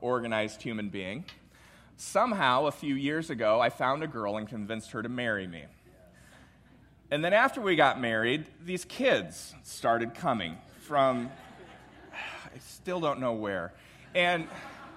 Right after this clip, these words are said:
and then I have this, this job. And, and not that I just have this job, but they, like, expect me to do things.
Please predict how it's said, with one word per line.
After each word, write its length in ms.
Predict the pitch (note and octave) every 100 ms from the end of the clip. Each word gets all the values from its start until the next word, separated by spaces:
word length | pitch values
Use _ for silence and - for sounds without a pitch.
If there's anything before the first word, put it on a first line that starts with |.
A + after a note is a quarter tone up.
| - - - - - - - _ _ - -
and 220 | F3 F3+
then 140 | A#3 D4
I 80 | C#4+
have 280 | A3+ G3+
this, 300 | E3+ D#3 - -
this 220 | D3+ B2 A2+ -
job. 500 | D3+ D#3 C3 D#2 - - -
And, 300 | - D#3 D3+ D3
and 340 | F3 D#3+ D3+ - - -
not 240 | G#3+ D4+
that 100 | D#4
I 80 | C#4
just 220 | G3 F3+
have 240 | G3 E3+ E3
this 160 | D#3+
job, 220 | - D3+ D3
but 100 | -
they, 100 | G4
like, 220 | G#4 D#4
expect 440 | A3+ - G#3+ G#3
me 120 | G3+
to 60 | D#3+
do 280 | G#2 - C#3
things. 600 | C#3 A#2+ E2 - -